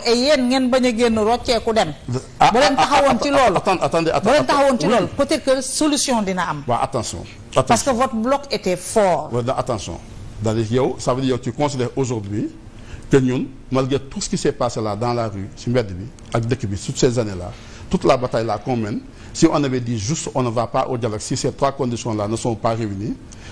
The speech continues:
Speaker 2: euh, le problème va se régler.
Speaker 1: Mais comment, mais, mais comment, c'est-à-dire, le dialogue dafa doon ridicule.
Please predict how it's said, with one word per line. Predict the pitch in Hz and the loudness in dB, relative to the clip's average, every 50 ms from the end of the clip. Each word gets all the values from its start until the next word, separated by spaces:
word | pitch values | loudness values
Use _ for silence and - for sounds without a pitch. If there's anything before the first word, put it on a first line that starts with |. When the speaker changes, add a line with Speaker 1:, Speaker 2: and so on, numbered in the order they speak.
| - - | -4 0
Speaker 2:
euh, | - 120 117 117 | 0 2 2 2
le | 123 | 0
problème | - - 131 131 123 | 0 0 -2 0 0
va | 123 117 | -2 -4
se | - 120 | -4 -4
régler. | 107 101 92 92 92 - - - - - | -6 -6 -8 -8 -10 -12 -12 -14 -2 2
Speaker 1:
Mais | 202 208 208 - | 2 2 2 2
comment, | - 320 311 330 320 302 - - | 0 2 2 4 2 2 0 0
mais, | 233 247 233 | -2 0 0
mais | 233 254 254 | 0 -2 0
comment, | - 330 330 320 311 339 370 370 - - - | 0 -2 0 0 0 0 -2 -4 -10 -16 -12
c'est-à-dire, | - - 277 294 285 254 240 233 | -6 -2 0 0 2 2 2 0
le | 240 277 | 0 0
dialogue | 233 285 285 294 294 - | 0 0 0 0 -2 -2
dafa | 214 220 220 269 254 | -4 -4 -2 -2 0
doon | 226 262 240 233 | 0 2 2 2
ridicule. | 220 233 233 240 - 233 196 160 | 0 0 0 0 0 0 -2 -2